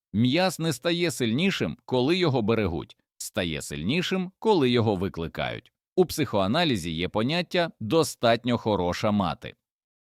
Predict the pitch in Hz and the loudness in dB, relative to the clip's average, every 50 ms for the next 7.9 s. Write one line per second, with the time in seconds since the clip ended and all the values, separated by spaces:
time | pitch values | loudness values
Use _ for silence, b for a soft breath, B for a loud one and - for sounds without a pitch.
0 | _ _ _ _ _ _ _ _ _ _ _ _ - - 131 127 131 131 127 110 | _ _ _ _ _ _ _ _ _ _ _ _ -6 -2 0 2 2 2 2 2
1 | 117 135 120 - 196 185 180 147 - - - 107 104 120 131 120 - 127 120 123 | 0 -2 -2 -2 -2 -2 -2 -2 -2 -2 -2 0 2 2 0 0 0 0 2 2
2 | 120 120 120 117 139 135 110 82 71 69 - - - _ - 123 120 104 123 117 | 2 2 4 4 4 2 2 2 -2 -8 -10 -12 -12 _ -2 -2 0 0 0 -2
3 | 104 - 165 180 185 165 - - 127 117 123 127 135 135 127 123 127 127 127 117 | -2 -2 -2 -2 -2 -2 -2 -2 0 0 2 2 2 2 4 4 2 2 2 2
4 | 107 127 127 123 104 78 67 62 60 60 _ _ _ _ _ _ - 208 233 240 | 2 2 4 4 4 2 0 -4 -10 -12 _ _ _ _ _ _ -4 -2 0 2
5 | 214 135 98 78 85 76 87 107 98 107 131 147 160 175 180 185 175 156 175 165 | 2 2 0 0 -2 -2 -2 -2 -2 0 0 0 2 2 0 0 0 0 0 0
6 | - 202 214 208 202 196 - - 139 127 123 131 139 - 160 147 - 175 - - | 0 -2 -2 0 -2 -2 -2 0 2 4 4 4 4 2 -2 -2 -2 -2 -2 0
7 | - 98 92 - - 107 107 101 - - 113 113 107 92 - - 78 57 | -2 -2 -2 -2 -2 -2 -4 -4 -4 -4 -2 -2 -2 -2 -4 -6 -8 -8